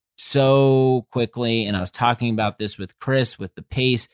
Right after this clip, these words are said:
I think that is true. It's like when you're truly enjoying something,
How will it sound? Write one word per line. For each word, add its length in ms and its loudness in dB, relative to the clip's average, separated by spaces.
I 100 0
think 280 -2
that 180 2
is 140 0
true. 260 -4
It's 160 -8
like 200 -8
when 300 -8
you're 180 6
truly 440 4
enjoying 460 2
something, 480 -2